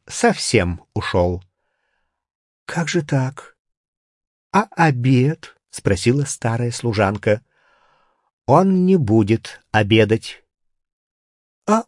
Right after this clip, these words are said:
ужинать?» «Он не будет ужинать». «Как?» сказала Марта, всплеснув руками. «Да, добрейшая Марта, он не будет больше есть,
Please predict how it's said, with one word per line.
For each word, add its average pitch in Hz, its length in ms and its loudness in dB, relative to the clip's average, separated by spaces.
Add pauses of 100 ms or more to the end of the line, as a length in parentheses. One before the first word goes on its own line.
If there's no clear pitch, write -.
ужинать?» 165 960 -2 (1200)
«Он 175 460 4
не 196 180 4
будет 170 600 2 (160)
ужинать». 143 880 2 (720)
«Как?» 139 880 0 (100)
сказала 101 540 0
Марта, 110 480 -2
всплеснув - 640 -6
руками. 98 500 -2 (680)
«Да, 170 360 2
добрейшая 156 640 0
Марта, 87 500 -8 (760)
он 185 400 4
не 190 100 6
будет 190 320 2
больше 147 460 2
есть, 120 800 2